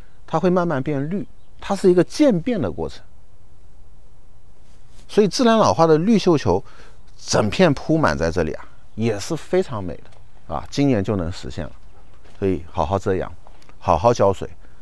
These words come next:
然后我说好好浇水，很多人可能要上班没办法，然后他寄希望于泡着水，然后去上班了，那个真的不行啊！想办法中午一定要浇水的，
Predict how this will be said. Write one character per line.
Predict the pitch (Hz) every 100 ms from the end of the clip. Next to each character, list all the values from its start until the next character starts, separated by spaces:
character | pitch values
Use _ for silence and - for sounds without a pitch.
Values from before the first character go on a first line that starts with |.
| - -
然 | - 120
后 | 131 123 107 - - - - -
我 |
说 | 117 165
好 | 147
好 | 117 135
浇 | 143
水， | 139 101
很 | 95 85
多 | 92 107 113
人 | 95 101
可 | 90
能 | 60
要 | 87 92
上 | - 107 80
班 | 95 107
没 | 120 76 80
办 | 101 92
法， | - - - - - -
然 | 98
后 | 110
他 | - 104 101
寄 | - 190
希 | 165 - 123
望 | 123 101
于 | 85 -
泡 | - 208 139
着 | 76
水， | - - - - - -
然 | 85
后 | 90
去 | 82
上 | 85 76
班 | 65
了， | 58 - - - - - - - - -
那 | 123 120
个 | 85
真 | 95
的 | 104
不 | 98
行 | - - - - - -
啊！ | 64 -
想 | - 104 92
办 | 139 123
法 | 90 - - -
中 | 143 151
午 | 127 - - - -
一 | - 107
定 | 143
要 | 123
浇 | 92 82
水 | -
的， | -